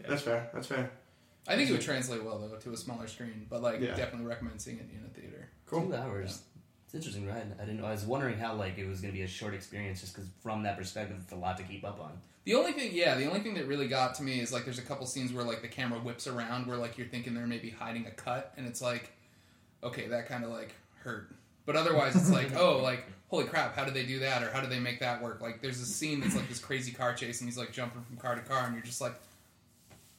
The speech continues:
Speaker 3: how, how? Where are the wires? Like, what happened?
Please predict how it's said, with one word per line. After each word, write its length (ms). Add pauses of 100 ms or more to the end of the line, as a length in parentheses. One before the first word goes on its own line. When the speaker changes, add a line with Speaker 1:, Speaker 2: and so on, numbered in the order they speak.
(120)
Speaker 3:
how, 200
how? 300 (400)
Where 140
are 40
the 60
wires? 420
Like, 160
what 120
happened? 360